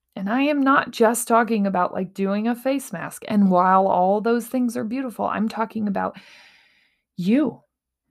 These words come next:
making plans for you, right?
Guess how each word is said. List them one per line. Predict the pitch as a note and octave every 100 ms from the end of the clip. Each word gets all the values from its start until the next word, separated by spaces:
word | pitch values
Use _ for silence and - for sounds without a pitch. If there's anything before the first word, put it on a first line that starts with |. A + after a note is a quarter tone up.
| -
making | G#3 C4 C#4+ B3+
plans | G#3+ C4 B3+ A3+ G3
for | - F#3+ F3
you, | E3 D#3+ C4+ A4 F3+ - _ _ _ _ _ _ _ _ _ _ _ _ _ _ -
right? | - F4+